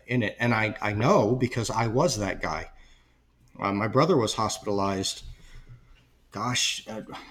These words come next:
in his late teens or early twenties for a short period of time for some major anxiety issues. And I was horrible to him about it.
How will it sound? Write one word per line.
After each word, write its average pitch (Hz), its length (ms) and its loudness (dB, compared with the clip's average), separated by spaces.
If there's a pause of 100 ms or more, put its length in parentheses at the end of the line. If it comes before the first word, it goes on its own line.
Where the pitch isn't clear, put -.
(180)
in 131 100 0
his 123 160 0
late 135 220 0
teens 156 380 2
or 110 80 0
early 135 240 2
twenties 156 600 0
for - 180 -2
a 127 40 0
short - 280 -2
period 151 300 0
of - 80 -12
time 147 260 -2
for 135 120 -10
some 117 260 -2
major 139 320 0
anxiety 101 580 -2
issues. 90 560 -6 (840)
And 107 400 -2 (140)
I 127 200 2
was 117 480 -2 (520)
horrible 117 920 0 (180)
to 110 220 -2
him 85 300 -6
about 87 360 -4
it. 78 160 -8